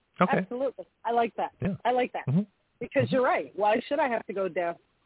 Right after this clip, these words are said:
Speaker 2: uh, defending my life? And
Speaker 1: Mm-hmm.
Speaker 2: all the hoops and all the stuff that people have to go through now just to get a suppressor, it's ridiculous.
Speaker 1: Mm-hmm.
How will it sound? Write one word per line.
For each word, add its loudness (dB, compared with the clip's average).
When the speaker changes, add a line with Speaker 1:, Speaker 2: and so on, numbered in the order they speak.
Speaker 2:
uh, 4
defending 2
my 0
life? 2
And 8
Speaker 1:
Mm-hmm. -
Speaker 2:
all 8
the 0
hoops -4
and -2
all 4
the -2
stuff 4
that -8
people -2
have -4
to -14
go -4
through -6
now 0
just -6
to -6
get 0
a -2
suppressor, 4
it's -6
ridiculous. 0
Speaker 1:
Mm-hmm. 2